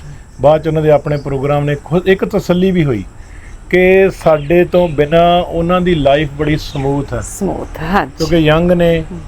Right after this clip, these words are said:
Speaker 1: ਇਸ ਉਮਰ 'ਚ ਜੋ ਕਰਨਾ ਚਾਹੁੰਦੇ ਨੇ ਉਹਨਾਂ ਨੂੰ ਕਰਨ ਨੂੰ ਮਿਲ ਰਿਹਾ ਤੇ ਜ਼ਿੰਮੇਵਾਰੀਆਂ ਨਿਭਾ ਰਹੇ ਨੇ ਸਾਰੀਆਂ ਹੀ।
Speaker 2: ਔਰ ਖੁਸ਼ ਵੀ ਨੇ, ਉਹ
Speaker 1: ਬਿਲਕੁਲ।
Speaker 2: ਵਿੱਚ ਹਾਏ ਬੂ ਨਹੀਂ ਕਰ ਰਹੇ ਕਿਸੇ ਗੱਲ ਤੇ, ਰੋ ਪਿੱਟ ਨਹੀਂ
Speaker 1: ਨਹੀਂ,
Speaker 2: ਰਹੇ,
Speaker 1: ਨਹੀਂ।
Speaker 2: ਖੁਸ਼ ਨੇ।
Speaker 1: ਬਹੁਤ ਖੁਸ਼ ਨੇ,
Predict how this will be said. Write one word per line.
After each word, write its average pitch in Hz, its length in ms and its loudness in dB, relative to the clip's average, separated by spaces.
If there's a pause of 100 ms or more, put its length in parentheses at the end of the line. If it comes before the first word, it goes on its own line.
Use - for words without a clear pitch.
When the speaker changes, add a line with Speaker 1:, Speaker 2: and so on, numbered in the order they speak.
(260)
Speaker 1:
ਇਸ 143 100 -2
ਉਮਰ 160 200 2
'ਚ 156 100 -2
ਜੋ 151 240 2
ਕਰਨਾ 147 340 2
ਚਾਹੁੰਦੇ 151 240 0
ਨੇ 160 60 4
ਉਹਨਾਂ 160 140 2
ਨੂੰ 156 100 0
ਕਰਨ 139 240 2
ਨੂੰ 156 140 0
ਮਿਲ 156 120 2
ਰਿਹਾ 147 360 2 (520)
ਤੇ 165 80 2
ਜ਼ਿੰਮੇਵਾਰੀਆਂ 160 680 2
ਨਿਭਾ 170 300 4
ਰਹੇ 143 220 -2
ਨੇ 147 180 -4 (160)
ਸਾਰੀਆਂ 156 320 4
ਹੀ। 147 60 -6 (680)
Speaker 2:
ਔਰ 339 180 2
ਖੁਸ਼ 311 340 0
ਵੀ 302 200 0
ਨੇ, 175 160 -2
ਉਹ 247 280 4
Speaker 1:
ਬਿਲਕੁਲ। 269 240 2
Speaker 2:
ਵਿੱਚ 269 180 -4
ਹਾਏ 247 300 2
ਬੂ 262 200 -2
ਨਹੀਂ 254 160 -2
ਕਰ 185 260 2
ਰਹੇ 208 180 0
ਕਿਸੇ 226 280 -2
ਗੱਲ 202 220 2 (100)
ਤੇ, 240 120 2
ਰੋ 202 280 4
ਪਿੱਟ 214 280 -2
ਨਹੀਂ 196 200 0
Speaker 1:
ਨਹੀਂ, 175 140 4
Speaker 2:
ਰਹੇ, 151 80 -4
Speaker 1:
ਨਹੀਂ। - 100 -8
Speaker 2:
ਖੁਸ਼ 269 380 -2
ਨੇ। 185 280 -2 (200)
Speaker 1:
ਬਹੁਤ 202 260 2
ਖੁਸ਼ 165 260 -2
ਨੇ, 110 80 -10